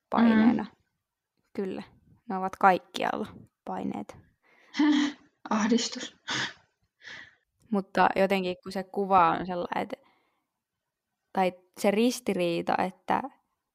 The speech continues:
Speaker 1: ei saisi olla paineita, mutta samalla pitäisi menestyä, joka on siis
Speaker 2: Mm.
Speaker 1: ihan täysin, niinku, mahdotonta.
Speaker 2: Niin.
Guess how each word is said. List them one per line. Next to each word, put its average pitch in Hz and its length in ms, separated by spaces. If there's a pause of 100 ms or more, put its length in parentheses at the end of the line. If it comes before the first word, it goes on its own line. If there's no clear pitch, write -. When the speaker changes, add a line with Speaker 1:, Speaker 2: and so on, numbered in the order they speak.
(420)
Speaker 1:
ei 190 160
saisi 185 280
olla 190 420
paineita, 190 720 (320)
mutta 208 180
samalla 190 420
pitäisi - 500
menestyä, 208 640 (920)
joka 190 240
on 226 140
siis 214 160
Speaker 2:
Mm. 220 120
Speaker 1:
ihan 185 240
täysin, 196 420
niinku, 214 260
mahdotonta. 226 640 (1080)
Speaker 2:
Niin. 302 480